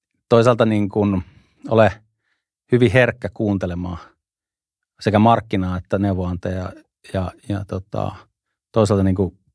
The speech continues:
kannustan kaikkia lähteä, lähteä matkaan, koska sitten se on semmoista itsensä ylittämisen kokemukset voi olla tosi valtavia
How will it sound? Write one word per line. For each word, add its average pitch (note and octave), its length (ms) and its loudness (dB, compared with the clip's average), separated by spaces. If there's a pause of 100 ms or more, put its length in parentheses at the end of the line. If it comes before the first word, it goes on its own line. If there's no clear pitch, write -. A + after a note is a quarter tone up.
(200)
kannustan F#2+ 480 0
kaikkia G2 380 -6
lähteä, F#2 360 -6 (760)
lähteä A#2 320 2
matkaan, G2+ 540 -2
koska - 280 -10
sitten F#2 460 -2
se - 160 -10
on F#2 80 -2
semmoista F#2 320 -4
itsensä G2 420 -2
ylittämisen F#2+ 680 0 (680)
kokemukset F#2+ 500 -2
voi F#2+ 140 -4
olla G2+ 180 -6
tosi - 340 -8 (1400)
valtavia G2+ 500 -2